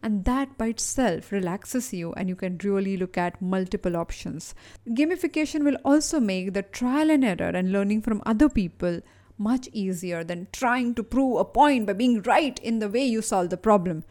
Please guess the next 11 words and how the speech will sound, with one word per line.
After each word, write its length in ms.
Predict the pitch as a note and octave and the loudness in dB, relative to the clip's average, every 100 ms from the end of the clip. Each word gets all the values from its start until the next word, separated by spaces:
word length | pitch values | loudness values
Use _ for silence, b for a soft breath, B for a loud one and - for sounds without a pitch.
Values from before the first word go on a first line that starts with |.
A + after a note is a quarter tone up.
| B B B B | B B B B
That 320 | C4+ C4+ B3+ - | 6 6 4 0
is 300 | G#3 F3+ F#3+ | -2 -2 -2
not 220 | F#3+ F#3 | -2 -2
necessarily 560 | F3+ - F3+ F3 F3 F3 | -4 -6 -4 -4 -2 -2
required. 600 | F3 - - - - - _ b | -4 -2 -2 -2 -8 -14 _ b
And 200 | C#4 C4 | 0 4
that's 340 | D#4 F#4 - A#3 | 8 8 6 2
why 240 | F3 E3 | -2 -2
changing 440 | - C4 B3+ D4 | 0 4 4 4
your 80 | D4 | 4
perspective 680 | D4 C#4 - F3+ - F#3+ | 2 0 0 -2 0 -2